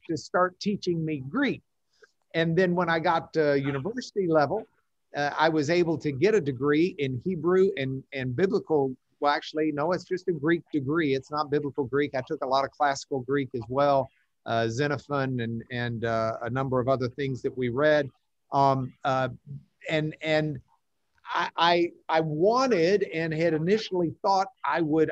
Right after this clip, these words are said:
either go into grad school to teach on a university level for these things, or I would preach. And, and I, 'cause I also had a, a seminary degree, and the denomination I grew up in was rolled into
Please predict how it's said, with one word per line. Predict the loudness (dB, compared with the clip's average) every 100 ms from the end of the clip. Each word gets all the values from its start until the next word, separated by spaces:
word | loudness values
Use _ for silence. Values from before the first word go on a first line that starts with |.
| 0
either | 0 2 2 2 2 0 -6 -6
go | -2 -2
into | -2
grad | 2 2 2
school | 0 0 2 2 -2
to |
teach | -8 -4 -6 -4 -4
on | -4
a |
university | -2 -2 0 -2 -2 0
level | 2 2 0 -4
for | -6
these | -4 -2 -4
things, | -6 -6 -8 -12 _ _ _ _ _
or | 4 4 4
I | 2
would | 4 2 -2
preach. | -4 -4 -4 -6 -8
And, | -6 -4
and | -4 -4 -2
I, | -2 -2 -2 -2
'cause | 2
I | 2
also | 2 0 -2
had | 2 2
a, | 2 0
a |
seminary | -4 -2 -2 0 2 2
degree, | 0 0 0 2
and | 2 -2
the |
denomination | -4 -4 -4 -2 -2 -4 -4
I | -4
grew | 0 2
up | 2 0
in | -2 -2
was | -6 -4
rolled | 2 4 4 0
into | -4 -6 -6 -4